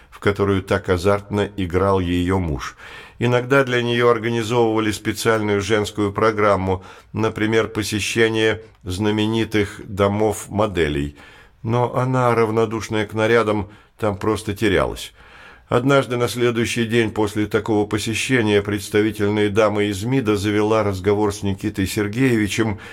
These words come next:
не стоит ли купить для его жены норковую шубу. Хрущев вспылил:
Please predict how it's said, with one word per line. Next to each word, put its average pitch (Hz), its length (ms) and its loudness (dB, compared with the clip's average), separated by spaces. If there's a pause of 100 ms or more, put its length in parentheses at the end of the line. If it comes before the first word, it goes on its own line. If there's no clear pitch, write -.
(220)
не 113 180 2
стоит 127 480 -2
ли 110 140 -2
купить 107 500 -4
для 101 220 2
его 101 320 0
жены 101 400 0
норковую 104 760 0
шубу. 71 580 -2 (400)
Хрущев 113 760 2
вспылил: 98 600 -2